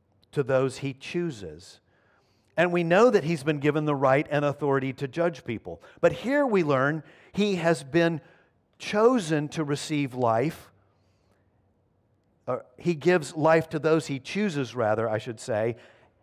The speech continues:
And those who believe in him avoid judgment. Those who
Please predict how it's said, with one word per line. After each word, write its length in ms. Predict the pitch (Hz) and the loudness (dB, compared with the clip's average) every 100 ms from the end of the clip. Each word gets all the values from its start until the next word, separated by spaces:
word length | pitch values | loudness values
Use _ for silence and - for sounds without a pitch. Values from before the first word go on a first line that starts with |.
| _ _ _ - | _ _ _ -2
And 220 | 165 170 | -2 -2
those 380 | 143 180 220 220 | -2 4 4 4
who 220 | - 175 190 | -2 -4 -2
believe 500 | 151 160 208 262 214 | 0 2 0 0 0
in 100 | 156 | 0
him 400 | 131 127 135 143 - | 0 0 0 -2 -10
avoid 880 | - 180 165 127 175 208 202 170 160 | -4 -2 -2 -2 2 4 4 0 -4
judgment. 540 | 113 151 135 113 110 107 - | -4 -2 -2 -4 -8 -8 -10
Those 280 | - 202 214 | 2 4 4
who 160 | 185 | -2